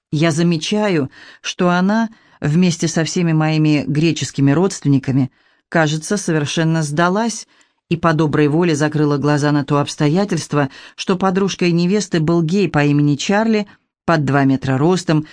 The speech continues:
в серебряных брюках и розовом плаще. Тем более они едва заметили другую подружку, Полли. На ней платье без бретелек, выставляющее на всеобщее обозрение лифчик и татуировку с дельфином и изречением "Идите нахрен".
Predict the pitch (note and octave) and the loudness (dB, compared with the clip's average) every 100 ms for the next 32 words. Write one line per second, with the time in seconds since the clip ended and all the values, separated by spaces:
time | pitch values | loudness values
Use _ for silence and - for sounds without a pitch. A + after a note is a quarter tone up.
0 | - - C4 C#4+ F#3+ D#3 B2+ D3 G3 F#3+ | -16 -4 0 2 2 0 0 0 0 -2
1 | E3 - D#3+ D3+ C#3 C#3+ C#3+ C3+ C#3 B2+ | -6 -4 0 2 2 0 0 0 -2 -2
2 | - B2+ - _ _ _ _ D3+ D3 D#3 | -4 -6 -8 _ _ _ _ 0 2 2
3 | F#3 D#3+ C#3 - - - E3 F3+ E3+ D#3 | 2 2 -2 -6 -10 -2 0 2 0 0
4 | E3+ E3 E3 E3+ E3 E3 D#3 F3 A#3 G#3 | 0 0 0 0 0 -2 -2 -2 0 0
5 | D3+ C3 C#3 C3 - C3 - A3 G3+ C3+ | 0 0 0 -2 -4 -8 -4 -2 0 -2
6 | - _ _ _ _ _ D#3 E3+ E3 D#3 | -6 _ _ _ _ _ 0 2 4 2
7 | D3 E3+ G#3 - D#3 C#3+ B2+ C3 C#3 C#3+ | 0 0 -2 0 0 0 0 -2 -2 0
8 | C#3 B2+ _ _ _ - D3+ - D#3 D#3+ | 0 -4 _ _ _ -4 -2 0 0 2
9 | D#3 D3 D3+ D3 C3+ D#3 D3+ - D3 D3 | 0 0 0 0 0 -2 -2 -2 0 0
10 | C#3+ C3+ C#3+ C#3 C#3 D#3 G#3 - E3+ F#3+ | 0 2 2 2 2 0 -2 -4 -4 -2
11 | F3+ E3 D3+ D#3 D#3+ D3+ C3 C#3+ C3+ C#3+ | -2 0 2 2 0 -2 0 0 0 0
12 | C#3+ C#3 C3+ - - D#3+ D#3 D3 D3+ - | 0 0 -2 -12 -4 0 2 0 -2 0
13 | G3 G3 E3+ - E3+ D#3 D#3+ F3 E3+ C3 | 0 0 0 -2 -2 0 0 0 0 -2
14 | - C3 | -2 -2